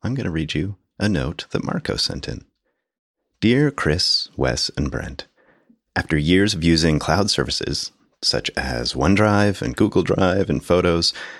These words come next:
I'm thinking of switching back to my previous way of doing things, hosting things locally at my house.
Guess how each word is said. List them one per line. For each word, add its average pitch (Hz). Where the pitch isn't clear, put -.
I'm -
thinking 185
of 233
switching -
back 82
to 95
my 80
previous 73
way 65
of 65
doing 67
things, -
hosting -
things 76
locally 67
at -
my -
house. -